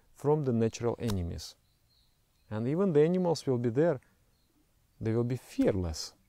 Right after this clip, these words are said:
They will not fear humans, they will not fear any other animals. And too late. <laughs> They go e-, extinct.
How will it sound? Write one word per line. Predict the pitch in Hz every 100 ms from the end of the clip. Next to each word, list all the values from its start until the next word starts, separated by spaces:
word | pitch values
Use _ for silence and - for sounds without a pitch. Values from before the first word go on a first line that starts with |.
| _ _ _ _ _ _ _ _ _ _ _ _
They | 120
will | 113 113
not | 117 104
fear | 117 107
humans, | 90 123 120 107 107 - - _ _ _ _ -
they | 104
will | 104
not | 110 110
fear | - 113 107
any | 107 107
other | 107 107 110
animals. | 107 104 98 95 - - _ _ _ _ _ _ _ -
And | 104 98 92
too | - 160
late. | 139 92 - - _ _ _ _ _
<laughs> | - - 110 - 98 87
They | 123 131
go | 131 165 143
e-, | - - -
extinct. | 151 139 - 170 110 -